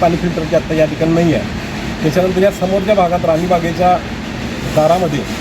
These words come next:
मोठी बोर पाडलेली आम्ही इथे, ती त्या बोरलासुद्धा सहा इंची पाणी असून नगरपालिकेच्या, नगरपरिषदेच्या पाणीपुरवठा विभागानं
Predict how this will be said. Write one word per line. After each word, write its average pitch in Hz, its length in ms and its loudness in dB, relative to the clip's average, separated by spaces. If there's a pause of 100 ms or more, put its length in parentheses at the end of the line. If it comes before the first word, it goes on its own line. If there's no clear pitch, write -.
(380)
मोठी 156 220 0
बोर 185 180 2
पाडलेली 170 360 2
आम्ही 160 160 4
इथे, 131 200 -2
ती 190 280 -2 (380)
त्या 170 160 4
बोरलासुद्धा 165 760 2 (400)
सहा 165 160 2
इंची 185 240 0
पाणी 180 260 2
असून 165 220 0 (520)
नगरपालिकेच्या, 180 840 2
नगरपरिषदेच्या 170 800 0
पाणीपुरवठा 180 380 2
विभागानं 165 380 2